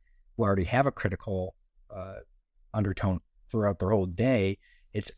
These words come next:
gonna be hard because you might be critiquing something that's not even true. Uh, it's not, it's a fact. It might not be, or rather, it might not be a fact. It might be just your feeling. So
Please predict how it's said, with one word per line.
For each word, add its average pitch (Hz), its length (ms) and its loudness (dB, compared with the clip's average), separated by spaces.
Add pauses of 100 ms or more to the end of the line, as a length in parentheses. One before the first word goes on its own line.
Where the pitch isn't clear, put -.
gonna 117 220 4
be 113 120 0
hard 123 300 2
because 104 380 -2 (200)
you 117 240 2
might 104 280 4
be 104 320 0 (100)
critiquing 113 460 -2
something 113 240 -4
that's 104 160 0
not 117 100 2
even 98 160 -2
true. 135 340 0 (720)
Uh, 95 40 0
it's 95 200 0
not, 95 300 -2
it's - 320 -10
a 95 40 -8
fact. - 540 0 (100)
It 101 100 -12
might 98 380 0
not 95 180 -2
be, 98 340 -4 (720)
or 117 240 -2
rather, 110 280 6
it 95 40 4
might 104 100 4
not 101 120 0
be 101 100 0
a - 20 -6
fact. 110 320 2
It 101 60 0
might 107 120 2
be 95 80 -2
just 92 260 -4
your 87 120 -2
feeling. 135 380 0 (480)
So 101 460 4